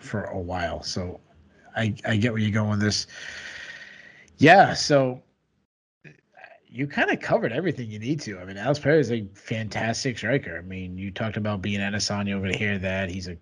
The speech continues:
Glory Kickboxing. He was a multi-weight Glory Kickboxing. He's, he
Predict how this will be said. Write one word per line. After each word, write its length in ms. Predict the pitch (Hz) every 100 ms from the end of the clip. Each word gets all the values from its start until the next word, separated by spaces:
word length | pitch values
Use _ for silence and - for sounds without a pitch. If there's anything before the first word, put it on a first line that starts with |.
| -
Glory 380 | 104 107 110
Kickboxing. 640 | 104 - 104 98 98 - 98
He 80 |
was 100 | 98
a 40 | 98
multi-weight 760 | 98 101 101 - 110 95 101
Glory 300 | 98 101 101
Kickboxing. 400 | 95 98 - 101
He's, 260 | 110 113 - - - - -
he 220 | - 123